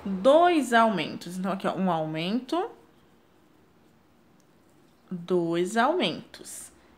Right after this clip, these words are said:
E agora, dois pontos baixos.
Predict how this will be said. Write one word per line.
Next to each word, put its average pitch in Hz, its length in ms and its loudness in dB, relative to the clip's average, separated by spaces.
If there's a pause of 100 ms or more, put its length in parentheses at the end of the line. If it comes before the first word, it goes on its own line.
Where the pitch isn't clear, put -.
E 185 160 0
agora, 185 580 2
dois 175 760 2
pontos 294 480 -2
baixos. - 800 -4